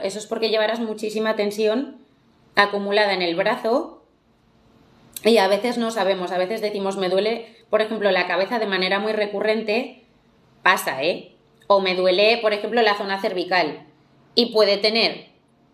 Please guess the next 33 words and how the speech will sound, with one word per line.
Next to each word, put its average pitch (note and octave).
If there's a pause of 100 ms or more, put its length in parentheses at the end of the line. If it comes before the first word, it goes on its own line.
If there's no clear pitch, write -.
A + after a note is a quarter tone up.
un A#3
origen, G3+
evidentemente, F#3+
de F3
contracturas F3+
en G#3
la F#3
cabeza, G3
en F#3
la F#3
cara, A3+
que C4
los F#3
puntos F#3
de G3
dolor F3+
los E3+
trabajaremos E3+
otro G3
día, A3 (300)
como A#3+
puede A3
tener, G#3+
por A3+
ejemplo, A#3
un B3+
origen G3
en F3
las E3
manos. G#3
Muchísimas C4
gracias, C4+
Sara. G3+